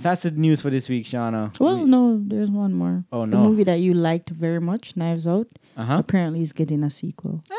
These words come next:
Speaker 1: Hey, I don't know how I
Speaker 2: Yeah,
Speaker 1: feel about
Speaker 2: and
Speaker 1: that.
Speaker 2: Dan-, Daniel Craig is apparently going to be, uh, what's his name again? Blanc?
Speaker 1: Yeah, yeah.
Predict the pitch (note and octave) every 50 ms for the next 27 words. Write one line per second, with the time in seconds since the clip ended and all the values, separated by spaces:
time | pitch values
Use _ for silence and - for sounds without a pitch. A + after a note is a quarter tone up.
0 | B4 A#4 D4 F#3 D3 B2+ A#2 A2 G#2+ G#2 G#2+ B2 C3 C3 C3+ C3 B2 A2+ A2+ A2
1 | G#2+ - C3 D3 E3 E3 D#3+ D#3+ D#3+ E3 D#3+ D#3+ - E3 D#3+ E3 E3+ E3 C3+ C3
2 | D3+ D#3+ D#3+ E3 E3+ D#3+ D#3+ D#3+ D#3 - - E3 D#3+ D#3+ D3 D#3+ D#3+ D#3+ D3 D3+
3 | D3+ C#3+ - _ _ - - F3 D#3+ D#3 B2 A#2+ C3+ - - D#3+ D3+ D3 - D#3+
4 | D#3 D#3 D#3+ D#3 - E3+ E3 D#3+ D#3+ D#3+ D#3+ D3+ - _ _ _ _ _ _ _
5 | _ _ _ _ _ _ _ _ _ _ _ D#3+ D#3+ D#3 D#3+ D#3+ D#3+ D#3 D3+ D3
6 | C#3+ D3 C#3+ C3+ - _ - F#3+ F3+ - A3+ G#3+ A3 A#3+ A#3+ A#3+ A#3 A3+ A#3 A#3+
7 | A#3+ A#3+ A#3 A#3 A3 G3 D#3+ D#3+ D#3 E3 E3+ F3+ G3 G#3+ A#3 B3 - - - -
8 | - - - C3 B2 G#2 G2 G#2 G#2 F#2